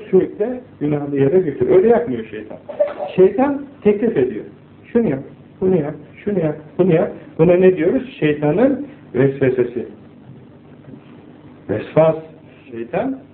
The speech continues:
vesvese veren bir mahluk, vesvese veriyor. Kötü şeyleri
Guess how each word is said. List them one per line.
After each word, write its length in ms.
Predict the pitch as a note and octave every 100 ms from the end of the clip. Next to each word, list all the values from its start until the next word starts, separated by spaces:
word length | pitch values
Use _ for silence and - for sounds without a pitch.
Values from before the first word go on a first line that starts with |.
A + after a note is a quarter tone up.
| -
vesvese 460 | B2 - B2+ F3+ E3
veren 300 | B2 A2 A2
bir 120 | A2
mahluk, 380 | A2+ F3 C4 - - - -
vesvese 460 | B3 F#3+ F#3 D3+
veriyor. 280 | B2 G#2+ G#2+ - - - - - - - - - - - - -
Kötü 320 | F3+ F3 B3
şeyleri 640 | F#3 D#3 C#3 C#3+ B3 D#4+